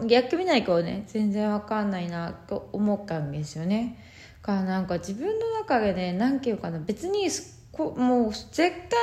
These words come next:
に仕事になんなきゃいけないとかいうことでもないんだけど、なんか僕自分のライフスタイル、生き方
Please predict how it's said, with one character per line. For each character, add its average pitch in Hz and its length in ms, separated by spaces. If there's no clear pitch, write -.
に 415 60
仕 415 160
事 415 280
に 415 100
な 403 160
ん 392 60
な 320 100
き 240 100
ゃ - 20
い 220 80
け 214 120
な 202 180
い 196 100
と 196 100
か 185 360
い 196 160
う 247 220
こ 294 140
と 294 120
で 214 80
も 175 140
な 226 160
い 277 80
ん 233 60
だ 202 100
け 185 140
ど、 196 460
な 254 80
ん - 20
か 240 80
僕 294 300
自 208 160
分 294 240
の 320 240
ラ 220 160
イ 262 80
フ 285 120
ス - 180
タ 277 220
イ 247 60
ル、 214 160
生 190 140
き - 160
方 294 800